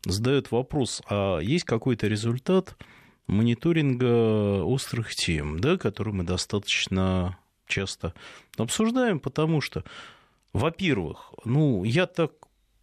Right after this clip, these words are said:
устроен по-дурацки, что если мне чего наступает на ногу, или вот камушек в ботинке, ты его вытряхнешь, иначе он тебе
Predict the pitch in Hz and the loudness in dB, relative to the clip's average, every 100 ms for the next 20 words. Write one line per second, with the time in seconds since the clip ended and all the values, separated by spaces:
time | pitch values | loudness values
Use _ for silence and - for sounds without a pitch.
0 | _ _ - 143 - - 247 202 - 117 | _ _ -6 -4 -2 0 0 0 -2 0
1 | 127 156 120 - - 80 - - 113 87 | 2 4 2 -2 -8 -8 -8 -2 0 0
2 | 113 156 - 135 147 - 135 120 - 127 | 0 0 0 2 2 0 0 0 -2 -4
3 | - 123 101 147 185 202 107 80 95 _ | 0 0 0 0 2 2 0 -4 -14 _
4 | _ _ _ _ _ _ - - - - | _ _ _ _ _ _ -20 -20 -20 -20
5 | _ _ - 107 110 90 104 - 156 107 | _ _ -4 -2 0 0 -2 0 0 0
6 | - 85 80 82 117 - 92 80 80 - | -4 -8 -8 -4 -4 -2 -4 -4 -10 -2
7 | 165 165 139 120 117 131 - 85 - - | 0 2 0 -2 -2 -2 -4 -8 -8 -6
8 | 95 - 101 156 - 131 123 - 107 113 | -4 0 2 2 2 0 0 -2 -4 0
9 | 123 117 | 0 0